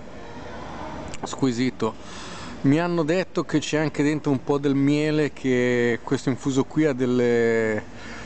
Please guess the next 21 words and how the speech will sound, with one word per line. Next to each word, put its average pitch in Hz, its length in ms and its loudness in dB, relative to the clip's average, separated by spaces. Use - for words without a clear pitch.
f-, - 300 -6
fa - 180 0
bene 131 300 0
praticamente, 113 580 -2
delle 117 500 2
proprietà 120 960 0
terapeutiche. 113 840 -2
Questo 165 280 0
qui 185 140 2
invece 120 920 2
è 139 200 2
un, 127 840 4
è 165 100 0
una 175 160 4
specie - 360 -2
di 147 80 -2
passato 151 600 0
di 139 100 2
frutta 131 720 0
molto 135 380 0
polposo, 117 880 0